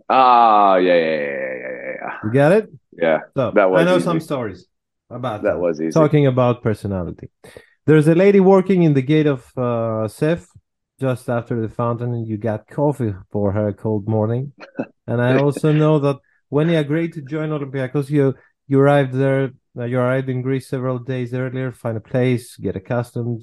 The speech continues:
Speaker 2: just as you, you stayed in Greece last year for some time when the season ended. So you're spending time with Greek friends.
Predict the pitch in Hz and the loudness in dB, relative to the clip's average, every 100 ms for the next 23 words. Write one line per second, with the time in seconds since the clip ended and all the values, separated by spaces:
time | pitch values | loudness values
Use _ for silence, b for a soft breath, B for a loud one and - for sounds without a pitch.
0 | - 117 127 123 139 135 127 b b _ | -12 -4 -4 -2 -2 -2 -4 b b _
1 | 135 - 165 165 160 151 165 160 160 151 | -6 0 2 4 2 2 2 0 -2 -2
2 | 160 165 160 151 - 147 139 147 139 135 | -2 -2 -2 -6 -6 -8 -6 -4 -2 -4
3 | 131 135 131 123 127 120 117 117 101 85 | -2 -2 -2 -4 -4 -4 -4 -4 -4 -6
4 | - 127 123 - _ b b b _ 170 | -6 -2 -2 -4 _ b b b _ 0
5 | 165 220 226 220 214 208 190 175 120 180 | 0 2 2 2 2 2 2 0 -2 -2
6 | 180 - 180 196 | -2 -2 0 0